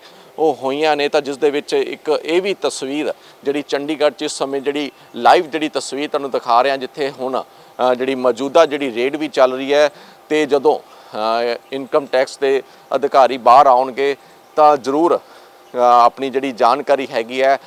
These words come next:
ਉਹ ਮੀਡੀਆ ਸੰਗ ਜਿਹੜੀ ਰੱਖਣਗੇ। ਤਾਂ ਉਸ ਤੋਂ ਬਾਅਦ ਹੋਰ, ਅ, ਜਿਹੜੇ ਕਿ ਵੱਡੇ ਜਿਹੜੇ ਸਬੂਤ ਜ਼ਰੂਰ ਮਿਲਣਗੇ। ਜਿਹੜਾ ਡਰਾ ਸੱਟਾ ਹੈਗਾ, ਜਿਹੜਾ ਕਿ ਆਨਲਾਈਨ, ਅ, ਜਿਹੜਾ ਚੱਲਦਾ ਹੈ, ਉਸ ਨੂੰ ਕਿਵੇਂ ਕਾਬੂ ਕੀਤਾ ਜਾਵੇ, ਇਸ ਦੇ ਉੱਪਰ ਜਿਹੜੀ ਵੱਡੀ ਨਜ਼ਰ ਹੈਗੀ ਹੈ ਹੁਣ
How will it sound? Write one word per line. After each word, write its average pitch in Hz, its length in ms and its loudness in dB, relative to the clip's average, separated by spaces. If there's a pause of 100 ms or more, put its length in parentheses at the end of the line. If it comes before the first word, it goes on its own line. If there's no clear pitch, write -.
(300)
ਉਹ 139 100 0
ਮੀਡੀਆ 135 380 -2
ਸੰਗ 139 220 -2
ਜਿਹੜੀ 135 220 -4
ਰੱਖਣਗੇ। 143 400 -4
ਤਾਂ 135 140 0
ਉਸ 135 80 -2
ਤੋਂ 135 140 -4
ਬਾਅਦ 127 420 6
ਹੋਰ, 151 580 2 (320)
ਅ, 143 40 4
ਜਿਹੜੇ 147 260 2
ਕਿ 151 320 -2 (200)
ਵੱਡੇ 143 300 4
ਜਿਹੜੇ 156 220 2
ਸਬੂਤ 143 480 0
ਜ਼ਰੂਰ 135 280 -2
ਮਿਲਣਗੇ। 143 300 0
ਜਿਹੜਾ 147 140 4
ਡਰਾ 139 260 6
ਸੱਟਾ 143 360 4
ਹੈਗਾ, 139 260 4
ਜਿਹੜਾ 143 240 4
ਕਿ 151 140 -6
ਆਨਲਾਈਨ, 143 540 0
ਅ, - 380 -2
ਜਿਹੜਾ 139 240 6
ਚੱਲਦਾ 131 400 4
ਹੈ, 143 180 6 (220)
ਉਸ 156 200 -4
ਨੂੰ 165 280 0 (240)
ਕਿਵੇਂ 175 420 -2
ਕਾਬੂ 135 280 2
ਕੀਤਾ 143 320 -2
ਜਾਵੇ, 131 360 2
ਇਸ 139 80 -6
ਦੇ 151 100 -6
ਉੱਪਰ 139 240 -2
ਜਿਹੜੀ 139 180 -6
ਵੱਡੀ 135 340 -2
ਨਜ਼ਰ 135 340 0
ਹੈਗੀ 131 340 -4
ਹੈ 131 200 4 (280)
ਹੁਣ 156 260 2